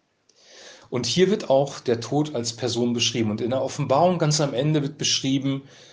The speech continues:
wie dieser Tod vernichtet wird, wie er auch in den Feuersee geworfen wird. Also der Tod wird besiegt werden durch Jesus Christus. Der Tod wird hier als Person dargestellt.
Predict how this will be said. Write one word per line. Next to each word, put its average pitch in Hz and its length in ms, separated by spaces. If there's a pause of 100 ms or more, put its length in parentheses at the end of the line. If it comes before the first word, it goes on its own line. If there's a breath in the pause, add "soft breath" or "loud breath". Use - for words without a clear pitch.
(140 loud breath)
wie 113 180
dieser 135 260
Tod 139 360
vernichtet 123 680
wird, 107 220
wie 117 100
er 117 60
auch 117 100
in 120 60
den 117 120
Feuersee 117 760
geworfen 101 560
wird. 92 180
Also 101 320 (400 loud breath)
der 113 140
Tod 160 300
wird 151 180
besiegt 147 500
werden 139 320
durch 110 220
Jesus 113 400
Christus. - 380
Der 120 160
Tod 202 280
wird 151 120
hier 160 240
als 131 200
Person 127 460
dargestellt. 120 720